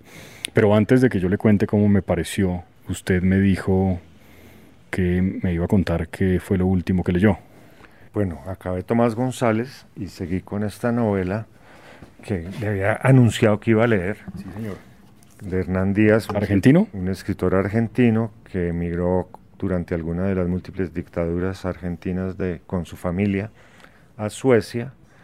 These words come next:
Speaker 2: Después vivió en Alemania, después la nostalgia lo regresó a la Argentina, no se pudo acomodar a la Argentina y se fue a vivir a Estados Unidos. De hecho, esta novela fue escrita en inglés.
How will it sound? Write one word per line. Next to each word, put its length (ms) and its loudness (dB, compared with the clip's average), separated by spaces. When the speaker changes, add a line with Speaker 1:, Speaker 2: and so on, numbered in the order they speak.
Speaker 2:
Después 400 -10
vivió 220 -2
en 80 -2
Alemania, 640 -2
después 800 -10
la 120 -2
nostalgia 580 -4
lo 120 -4
regresó 460 -6
a 40 -4
la 100 -4
Argentina, 640 -6
no 280 -10
se 100 -14
pudo 280 -6
acomodar 440 -6
a 60 -6
la 80 -6
Argentina 600 -8
y 60 -8
se 140 -18
fue 140 -10
a 20 -6
vivir 160 -8
a 60 -10
Estados 420 -8
Unidos. 500 -8
De 220 -10
hecho, 160 -16
esta 180 -10
novela 400 -6
fue 160 -10
escrita 400 -10
en 80 -4
inglés. 540 -6